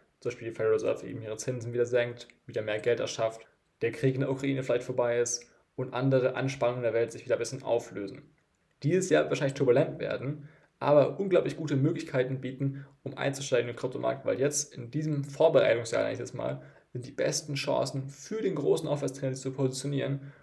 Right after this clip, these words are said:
Und vor allen Dingen wird Inflation wahrscheinlich nicht wirklich runterkommen.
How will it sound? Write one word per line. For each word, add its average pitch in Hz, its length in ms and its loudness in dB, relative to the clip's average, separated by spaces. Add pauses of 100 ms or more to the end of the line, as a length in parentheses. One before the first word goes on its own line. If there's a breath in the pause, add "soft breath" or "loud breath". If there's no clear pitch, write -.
(240 loud breath)
Und 135 120 -2
vor 135 180 -2
allen 135 160 2
Dingen 131 200 0
wird 127 100 -2
Inflation 139 500 -2
wahrscheinlich 131 460 -2
nicht 139 340 -2
wirklich 135 240 0
runterkommen. 131 540 -4